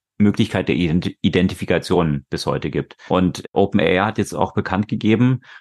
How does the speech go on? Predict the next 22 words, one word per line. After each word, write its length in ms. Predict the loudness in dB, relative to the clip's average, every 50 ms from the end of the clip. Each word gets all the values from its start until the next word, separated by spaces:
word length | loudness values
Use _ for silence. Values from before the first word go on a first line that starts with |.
| _ _
dass 180 | -4 -4 -2 0
sie 140 | 0 0 2
dieses 340 | 2 2 2 2 0 -4 -10
Tool 400 | -8 -2 2 2 4 2 4 2
jetzt 300 | 0 0 -2 -4 -6 -4
eben 200 | -2 -2 -2 -2
abschalten, 760 | -2 -4 -4 -4 -2 -2 -2 -2 -2 -4 -4 -4 -4 -4 -2
weil 160 | 0 0 0
sie 160 | 2 0 2 2
selbst 320 | 2 2 0 0 -2 -4
jetzt 540 | -4 -4 -4 -6 -10 -10 -10 -12 -12 _ -8
kapitulieren 640 | -8 -4 -2 -2 0 0 0 2 2 2 2 2 2
mussten 420 | 0 0 -2 -2 0 0 2 2
und 300 | 2 2 2 2 2 0
sich 180 | -4 -4 -2 -2
eingestehen 720 | 0 0 0 0 0 -2 0 0 2 2 4 2 2 0 0
mussten, 400 | 0 0 2 0 0 -2 -2 0
dass 200 | 0 0 0 -2
es 120 | -6 -4 -4
nicht 180 | -4 -4 -4
wirklich 260 | -8 -8 -6 -6 -8
funktioniert. 600 | -6 -8 -10 -8 -4 -4 -2 0 0 -2 -4 -6